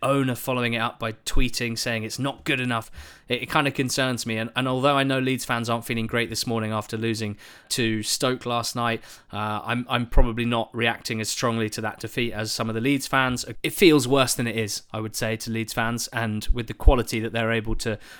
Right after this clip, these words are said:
bring off the bench, as we saw last night, I think they can stay fresh,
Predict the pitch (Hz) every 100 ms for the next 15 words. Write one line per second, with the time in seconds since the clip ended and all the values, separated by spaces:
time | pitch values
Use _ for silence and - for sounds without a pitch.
0 | - - 123 110 - 113 117 104 - -
1 | 110 117 - 123 113 107 - 110 104 -
2 | - 131 120 110 113 104 - 104 - 120
3 | -